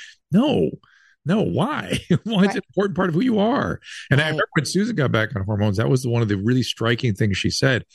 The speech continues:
Speaker 1: She said, "I feel like a part of me is back, like this, I'd
Speaker 2: Mm-hmm.
Speaker 1: lost this piece." And it's like,
Speaker 2: Exactly.
Speaker 1: wow, that's a, that's a powerful thing to say. Uh, that, you know, part of you is gone or dead or something. That's that.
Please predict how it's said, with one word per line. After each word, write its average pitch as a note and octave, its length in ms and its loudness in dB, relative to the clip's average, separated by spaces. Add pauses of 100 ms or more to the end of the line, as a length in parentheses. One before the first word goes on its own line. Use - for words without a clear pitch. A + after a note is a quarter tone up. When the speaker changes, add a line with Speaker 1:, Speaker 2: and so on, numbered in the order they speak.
(320)
Speaker 1:
She A#2 120 -2
said, A#2+ 140 2
"I A2 80 0
feel D#3+ 160 0
like D3 100 0
a A#2 60 -4
part E3 480 -2
of A#2 120 -4
me G2+ 200 0
is F2 100 -2
back, A#2+ 460 -2 (100)
like C3+ 220 0
this, D3+ 260 4
I'd A2 80 -6
Speaker 2:
Mm-hmm. G#2+ 140 0
Speaker 1:
lost C3 300 0
this - 180 -10
piece." - 500 -2 (520)
And A2+ 180 2
it's - 0 -
like, D#3 60 4
Speaker 2:
Exactly. D3+ 300 -6
Speaker 1:
wow, D3+ 200 2
that's B2 220 -4
a, - 140 -6
that's D#3 160 4
a D3+ 60 -6
powerful C#3 640 0
thing A2+ 200 0
to G#2 60 2
say. G2 440 0 (520)
Uh, A2 80 2
that, G2+ 300 0
you A2 80 2
know, F#2+ 80 2
part G#2+ 240 -2
of G#2 80 2
you G2 80 2
is F2 100 0
gone F2 360 0
or E2 80 2
dead F2+ 260 2
or E2 80 0
something. - 240 -4
That's A2+ 140 0
that. C#3+ 180 2